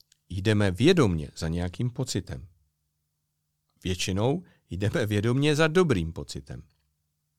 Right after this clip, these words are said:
Zrovna tak, jako máme možnost volby ohledně své budoucnosti, tak máme možnost vybrat si i způsob,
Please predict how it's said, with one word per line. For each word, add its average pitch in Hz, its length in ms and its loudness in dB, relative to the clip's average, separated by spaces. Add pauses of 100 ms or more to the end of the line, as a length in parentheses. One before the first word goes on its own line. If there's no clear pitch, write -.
(1160)
Zrovna 165 340 4
tak, 185 360 0
jako 131 220 2
máme 151 240 6
možnost 143 420 2
volby 156 300 2
ohledně 117 340 2
své 120 220 2
budoucnosti, 143 800 0 (560)
tak 95 160 -2
máme 123 260 4
možnost 139 580 2
vybrat 131 360 2
si - 80 -4
i 117 120 -4
způsob, 107 500 -2